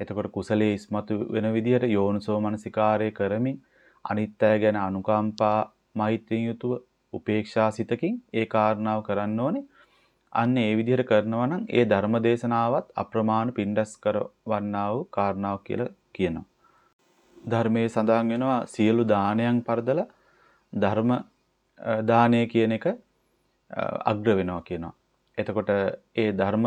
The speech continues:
දානමය පින ධර්ම දේශනා කරලා කරන්නත්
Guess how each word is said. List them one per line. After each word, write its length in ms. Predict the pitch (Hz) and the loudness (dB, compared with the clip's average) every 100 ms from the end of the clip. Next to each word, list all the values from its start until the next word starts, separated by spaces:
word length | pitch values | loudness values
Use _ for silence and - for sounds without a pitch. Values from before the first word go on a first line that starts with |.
| 117 | 4
දානමය 600 | 117 117 117 120 120 120 | 4 4 2 2 2 0
පින 220 | 117 120 127 | 0 -2 0
ධර්ම 300 | 110 98 110 113 | 0 0 0 0
දේශනා 480 | 101 98 104 113 113 | 2 0 0 -2 0
කරලා 340 | 113 120 117 | 0 0 0
කරන්නත් 480 | 117 117 117 120 | 2 0 2 0